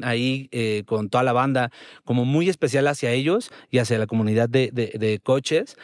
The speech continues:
y este, y estamos viendo esas cosas, ¿no? Cómo, cómo, eh, introducir a la gente a nuestro mundo del video, ¿no? Porque también sé que Yeyo viene de una línea totalmente diferente con B de Bellaco, con,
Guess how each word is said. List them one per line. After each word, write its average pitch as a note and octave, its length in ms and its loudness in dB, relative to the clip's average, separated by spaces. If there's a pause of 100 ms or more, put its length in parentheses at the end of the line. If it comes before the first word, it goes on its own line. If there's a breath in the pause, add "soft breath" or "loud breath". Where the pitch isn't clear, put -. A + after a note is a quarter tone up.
(340 loud breath)
y A#2+ 220 -2
este, A2 1120 -2 (140)
y C#3+ 140 0
estamos D#3+ 340 0
viendo E3+ 200 2
esas C#3+ 200 0
cosas, A2+ 260 0
¿no? B2 140 0
Cómo, C#3+ 400 0
cómo, C#3 840 2 (540 loud breath)
eh, A#2 380 -4
introducir C#3 480 2
a D#3+ 40 6
la D3+ 140 2
gente C#3 280 0
a - 20 0
nuestro A2+ 320 -2
mundo C3+ 420 2
del A#2+ 140 2
video, G#2+ 320 -2
¿no? A#2+ 200 -4
Porque C3+ 240 -2
también C#3 320 0
sé D#3+ 300 0 (300 loud breath)
que C3 160 -2
Yeyo C3+ 320 2
viene C#3+ 240 2
de B2 120 0
una B2+ 600 0
línea B2 400 -2
totalmente A#2 460 -2
diferente A2 380 0
con G#2 200 -4
B A2 80 0
de A2 140 0
Bellaco, G#2 640 -2
con, G2 540 -2